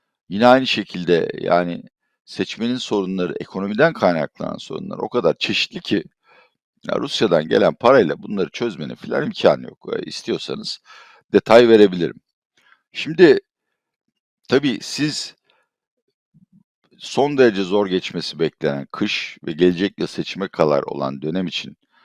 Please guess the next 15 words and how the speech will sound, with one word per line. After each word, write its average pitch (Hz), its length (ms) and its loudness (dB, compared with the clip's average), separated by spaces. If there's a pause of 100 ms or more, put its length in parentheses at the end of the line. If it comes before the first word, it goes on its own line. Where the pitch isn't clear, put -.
(380)
bütün 202 260 -6
ekonomi 110 420 -2
politikanızı 78 680 -4
Rusya'dan 113 460 2
gelecek 98 360 0
para 104 180 2
üzerine 90 360 -2
kurduysanız - 920 -10 (520)
bu - 60 -20
paranın 113 420 4
gelmemesi 95 640 4 (420)
sizi 101 400 -8
felakete 123 640 6
sürükler. - 520 -12 (1080)
Bir, 156 340 -2